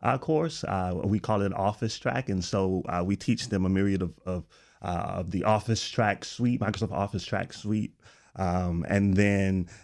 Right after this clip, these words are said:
um, they're able to matriculate at that point to, uh, a certification level class. And we offer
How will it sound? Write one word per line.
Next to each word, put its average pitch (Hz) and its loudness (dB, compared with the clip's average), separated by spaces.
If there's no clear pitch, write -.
um, 95 4
they're 101 4
able 101 4
to - 2
matriculate 98 2
at 87 -2
that 98 0
point 92 -4
to, 98 0
uh, 90 -2
a 87 -2
certification 92 -4
level 90 -4
class. 90 -6
And 87 -4
we 127 4
offer 120 0